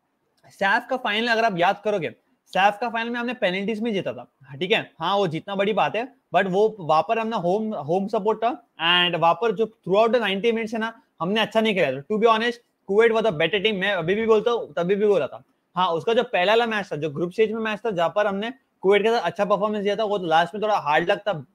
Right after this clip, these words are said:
मतलब, अ, लक नहीं था हमारे सामने। But अगर आप देखोगे कि वही है कि हर एक टीम के साथ, कुवैत और अफगानिस्तान के साथ, सबके टीम के साथ हमें पूरा पोटेंशियल के साथ खेलना है। ऐसा नहीं कि ना, हम लोग फर्स्ट हाफ में गंदा खेलेंगे, सेकंड हाफ में कमबैक करेंगे। यस, वो कभी-कभी हो सकता है,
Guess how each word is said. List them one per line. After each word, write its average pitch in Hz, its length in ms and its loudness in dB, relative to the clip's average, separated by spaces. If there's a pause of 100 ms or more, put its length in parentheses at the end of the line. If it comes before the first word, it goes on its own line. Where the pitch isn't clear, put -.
मतलब, 156 380 -2 (320)
अ, 151 200 4
लक 190 240 2
नहीं 208 140 -4
था 202 100 -2
हमारे 180 320 -4
सामने। 185 280 -8
But 175 280 -8
अगर 160 180 2
आप 208 100 4
देखोगे 202 300 2
कि 220 460 -4
वही 196 260 2
है 240 60 4
कि 233 120 -2
हर 185 220 2
एक 214 140 2
टीम 208 160 -4
के 214 120 -2
साथ, 156 180 -4 (420)
कुवैत 214 260 6
और 233 100 2
अफगानिस्तान 214 480 0
के 214 60 -4
साथ, 214 320 -4
सबके 185 380 -2
टीम 202 180 -2
के 202 80 0
साथ 202 100 0
हमें 190 380 -4
पूरा 196 260 0
पोटेंशियल 190 420 -4
के 196 60 0
साथ 196 100 2
खेलना 139 220 -8
है। - 60 -20 (180)
ऐसा 196 200 0
नहीं 226 140 -2
कि 226 100 0
ना, 262 160 -2 (340)
हम 170 100 -2
लोग 208 100 0
फर्स्ट 196 260 4
हाफ 220 100 0
में 208 140 -2
गंदा 185 220 2
खेलेंगे, 220 360 -2
सेकंड 170 260 0
हाफ 208 80 -2
में 208 120 -2
कमबैक 160 320 0
करेंगे। 127 400 -4
यस, 180 80 0
वो 190 100 0
कभी-कभी 196 420 4
हो 233 120 6
सकता 220 220 -10
है, 120 120 -16